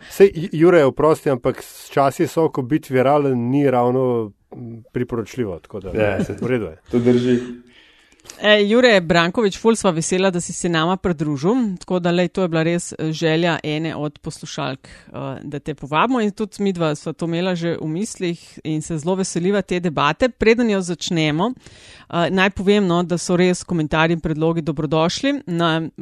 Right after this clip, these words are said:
Speaker 3: bodisi info afna metina lista pika si, eh, kukava tudi na ključnik Metin čaj.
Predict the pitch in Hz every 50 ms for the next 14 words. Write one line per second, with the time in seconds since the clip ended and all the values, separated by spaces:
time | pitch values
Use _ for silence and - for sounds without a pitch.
0 | 165 156 147 135 165 170 170 160 - - - - 175 185 196 190 - 170 147 147
1 | 151 151 - - 160 151 143 151 151 - 180 165 156 156 160 175 - - 185 151
2 | - 196 170 - - - - - - 233 233 226 - - - - - - - -
3 | - - 180 185 185 175 175 175 175 175 170 - - 254 226 - 214 185 170 175
4 | - _ - 233 233 202 208 190 185 175 175 - - 190 180 - - - 160 -
5 | - 185 180 180 - - 170 151 - - - 139 139 - 233